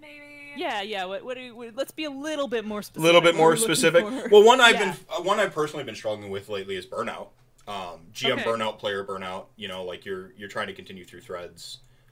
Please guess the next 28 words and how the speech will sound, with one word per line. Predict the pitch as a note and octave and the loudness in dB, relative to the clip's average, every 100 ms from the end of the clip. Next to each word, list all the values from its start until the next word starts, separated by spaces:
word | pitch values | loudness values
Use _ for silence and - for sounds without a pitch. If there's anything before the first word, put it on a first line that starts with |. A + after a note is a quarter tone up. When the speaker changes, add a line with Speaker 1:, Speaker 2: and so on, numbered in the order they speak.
| - | -20
Speaker 3:
Uh, | F#2+ G#2 | -16 -12
any | A2+ | -12
tips | A2 G#2+ A#2 | -10 -10 -8
Speaker 2:
Okay. | G#2+ | -8
Speaker 3:
on | G#2 G2+ | -8 -12
fighting | _ A2+ G#2 | _ -10 -10
off | G2+ - | -12 -14
burnout, | G2 C#3 D#3 | -14 -14 -14
then, | F3 F3+ | -14 -12
to | C3+ | -14
be | A2 | -14
specific? | - - - - - _ | -16 -16 -16 -16 -18 _
Speaker 2:
Stop. | - B3 F#3 - _ _ _ _ _ _ _ _ _ _ _ _ _ _ D4 - | -8 -6 -8 -14 _ _ _ _ _ _ _ _ _ _ _ _ _ _ -18 -16
If | - | -14
you | G3+ | -12
are | F#3 | -10
burnt | F3 - A#3+ C4 _ | -12 -10 -10 -10 _
out, | D#4 F#3+ G3 _ _ _ _ | -10 -8 -10 _ _ _ _
stop. | - - - - A#3 E3 C3 _ - - _ _ _ _ _ | -16 -12 -12 -8 -8 -8 -12 _ -20 -20 _ _ _ _ _
It | - | -14
is | F#3 F3+ _ | -12 -14 _
okay | C4 C#4+ - D4+ A3+ | -8 -8 -8 -10 -10
to | A#3 G#3 | -12 -18
pause | _ A#3 A3 A#3+ G#3 | _ -10 -10 -10 -16
the | |
game | G#3+ G3+ D#3 D3 D#3+ _ _ _ _ | -14 -12 -12 -16 -20 _ _ _ _
and | E3+ D#3+ D3 | -16 -14 -18
stop | - - - G3 | -18 -14 -10 -10